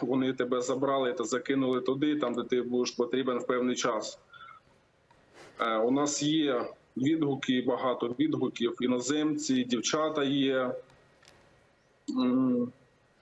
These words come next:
у нас йде набор.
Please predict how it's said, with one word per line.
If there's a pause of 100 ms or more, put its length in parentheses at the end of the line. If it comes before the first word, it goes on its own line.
(800)
у
нас
йде
набор.